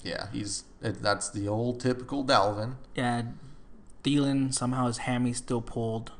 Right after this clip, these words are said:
Speaker 1: Yeah.
Speaker 2: Um, I'm gonna go
Speaker 1: Thirteen points is a lot, man. I know Detroit's terrible, and I hate Patricia, but yeah.
Speaker 2: That is a lot.
Speaker 1: In
Speaker 2: Fif-,
Speaker 1: division?
Speaker 2: fifty percent, fifty percent, fifty-six percent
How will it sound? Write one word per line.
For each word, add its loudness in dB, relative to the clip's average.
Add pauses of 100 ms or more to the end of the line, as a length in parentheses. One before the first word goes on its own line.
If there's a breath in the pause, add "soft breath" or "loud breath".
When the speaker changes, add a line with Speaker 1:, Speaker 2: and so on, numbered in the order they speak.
(140)
Speaker 1:
Yeah. -4 (800 soft breath)
Speaker 2:
Um, 0
I'm 4
gonna 8
go 8
Speaker 1:
Thirteen 4
points 4
is 0
a 0
lot, 8
man. -2
I 4
know 4
Detroit's -2
terrible, 0
and 0
I 0
hate -2
Patricia, -6
but -6 (320)
yeah. -10
Speaker 2:
That -2
is -2
a -2
lot. -2
Speaker 1:
In 0
Speaker 2:
Fif-, 6
Speaker 1:
division? -2
Speaker 2:
fifty 0
percent, -4 (140)
fifty 0
percent, -2
fifty-six 2
percent 4